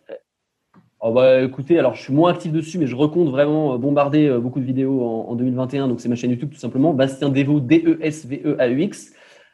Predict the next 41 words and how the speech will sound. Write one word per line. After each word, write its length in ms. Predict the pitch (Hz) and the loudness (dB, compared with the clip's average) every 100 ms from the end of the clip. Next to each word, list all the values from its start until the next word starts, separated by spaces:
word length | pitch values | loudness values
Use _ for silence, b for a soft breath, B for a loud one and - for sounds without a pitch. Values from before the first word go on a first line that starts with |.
| b 120 | b 2
Euh, 560 | 120 120 127 127 123 | 4 4 2 2 2
voilà, 200 | 117 117 | 2 4
vous 100 | 165 | 2
pouvez 160 | 147 127 | 0 -6
m'y 80 | 123 | -6
retrouver 320 | - 123 113 | -8 -10 -2
là. 380 | 123 143 156 139 | 4 6 6 2
Euh, 400 | 117 120 117 117 | 0 -4 -6 -10
sinon, 320 | - 143 175 | -8 -2 0
j'ai 100 | 143 | 0
un 80 | 131 | -2
groupe 220 | 135 202 | -2 0
Facebook, 440 | 190 143 170 - - | -2 -2 -4 -6 -14
euh, 80 | 110 | -8
dédié 240 | 127 156 | -4 0
à 40 | 165 | 0
YouTube 240 | 156 147 | 0 2
Ads, 200 | 156 131 | 0 2
euh, 140 | 113 110 | -4 -4
donc, 200 | 120 113 | -6 -6
euh, 60 | |
gratuit, 520 | 107 127 131 170 208 b b b b | 0 0 0 -2 -4 b b b b
euh, 40 | 113 | -12
qui 140 | - | -10
s'appelle 240 | - 156 156 | -4 0 2
YouTube 300 | 160 185 175 | 0 -2 2
Ads 320 | 175 165 147 120 | 2 2 0 -2
Domination, 640 | 120 190 185 156 156 170 | 0 2 2 0 -4 -8
Domination. 680 | 143 135 131 127 170 180 - b - | -4 -2 -2 -4 -4 -6 -8 b -6
Donc 100 | 127 | -4
je 60 | |
vous 120 | 131 135 | 0 -2
encourage, 320 | 127 139 147 | 2 2 2
si 60 | |
vous 60 | 123 | -6
êtes 100 | 117 - | -8 -10
sur 120 | 113 | -16
Facebook, 280 | 117 113 151 | -10 -6 -2
pareil, 200 | 131 151 | 0 0
à 40 | |
vous, 500 | 117 107 107 117 110 | 0 -4 -6 -8 -8